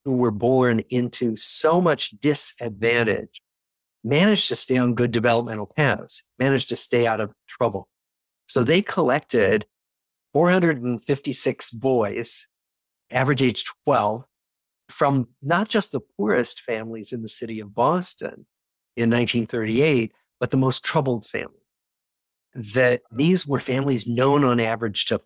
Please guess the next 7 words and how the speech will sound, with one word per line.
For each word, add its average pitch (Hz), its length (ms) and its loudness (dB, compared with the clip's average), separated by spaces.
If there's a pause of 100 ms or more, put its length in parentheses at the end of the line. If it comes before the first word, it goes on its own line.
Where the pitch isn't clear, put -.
(120)
five 143 400 -6
social 120 400 0
service 117 500 -2
agencies - 760 -6 (380)
for 113 220 0
domestic 120 480 0
violence 110 760 -2